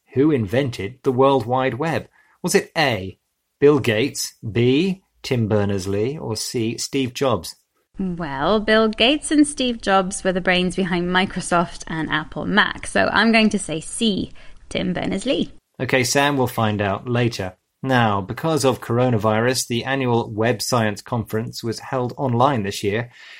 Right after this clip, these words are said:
Speaker 1: Its theme was Making the Web Human-Centric.
Speaker 2: One of the conference's key speakers and co-founder of the new discipline of web science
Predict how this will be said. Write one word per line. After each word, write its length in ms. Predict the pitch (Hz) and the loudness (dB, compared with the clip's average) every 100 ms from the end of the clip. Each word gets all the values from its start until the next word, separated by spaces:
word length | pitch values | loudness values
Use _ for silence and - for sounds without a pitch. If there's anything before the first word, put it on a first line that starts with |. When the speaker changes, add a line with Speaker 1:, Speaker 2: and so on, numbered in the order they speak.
| - | -2
Speaker 1:
Its 180 | 165 - | -2 2
theme 300 | 180 190 170 | 4 6 6
was 280 | 165 - 127 | 4 0 0
Making 440 | 113 147 165 160 | 2 2 2 0
the 80 | 131 | 2
Web 320 | 120 123 120 _ | 2 2 -2 _
Human-Centric. 1120 | - - 127 123 117 - 123 127 98 - - _ _ _ _ - | -8 0 2 2 0 -2 -4 -4 -8 -10 -14 _ _ _ _ -6
Speaker 2:
One 300 | 208 240 285 | 2 4 6
of 100 | 302 | 4
the 80 | 294 | 2
conference's 640 | 262 240 233 214 196 190 | 2 2 4 2 0 -6
key 300 | - - 208 | -4 0 0
speakers 760 | 185 - 220 - 175 208 269 - | -2 -2 -2 -2 -2 0 -4 -2
and 360 | 196 180 180 - | 0 0 -2 -4
co-founder 840 | - 339 - 208 175 165 175 220 - | 2 2 4 2 2 2 2 2 2
of 160 | 180 170 | -2 -2
the 100 | 180 | 0
new 240 | 185 214 | 2 2
discipline 480 | 202 - - 190 170 | 2 -4 -4 -2 -2
of 140 | 160 | -2
web 180 | 147 151 | -6 -4
science 500 | - 226 180 - | 0 2 0 -4